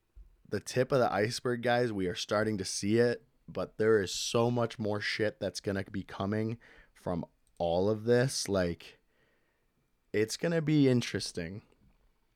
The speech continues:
November is only five months away. Like, it's so crazy. Like, the whole world could be changed more than it already has in this next six months than it was in the first six months.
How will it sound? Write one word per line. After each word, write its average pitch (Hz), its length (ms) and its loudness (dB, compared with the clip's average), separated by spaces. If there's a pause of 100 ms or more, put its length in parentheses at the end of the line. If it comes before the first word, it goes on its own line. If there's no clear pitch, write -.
(160)
November 98 760 4
is 90 200 0 (160)
only 120 640 2 (280)
five 113 380 2
months 117 360 0
away. 104 420 2 (880)
Like, 90 360 -2
it's 110 300 2
so 110 560 4
crazy. 90 640 -4
Like, 92 340 -8 (720)
the 117 120 4
whole 208 280 0
world 160 360 4
could 113 160 -6
be 107 80 -4
changed 143 580 -2 (320)
more 143 180 4
than 160 140 2
it 135 60 2
already 127 380 2
has 127 440 -2 (320)
in 123 140 0
this 120 200 0
next 131 260 -2
six - 220 -4
months 107 240 0
than 127 140 -6
it - 60 -4
was 143 180 4
in 151 80 -4
the 156 60 -2
first 240 280 -2
six - 240 -4
months. - 360 -10